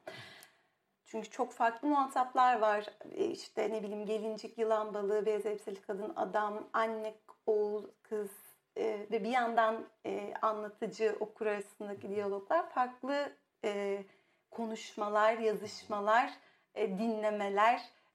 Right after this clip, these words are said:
e, var. E, her biri için bir başlık açtığımda işte mesela ekolojik yıkıma dair ayrıntıları gör-, gördüğümüz yer neresi, bu aşk, cinsellik,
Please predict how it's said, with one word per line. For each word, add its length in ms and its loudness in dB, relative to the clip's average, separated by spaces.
e, 420 2
var. 260 6
E, 480 2
her 360 6
biri 220 2
için 280 0
bir 140 2
başlık 380 -2
açtığımda 600 -2
işte 260 -4
mesela 300 -2
ekolojik 600 -4
yıkıma 500 -2
dair 600 0
ayrıntıları 840 0
gör-, 380 -4
gördüğümüz 600 -2
yer 260 -2
neresi, 680 -2
bu 180 0
aşk, 380 2
cinsellik, 840 -4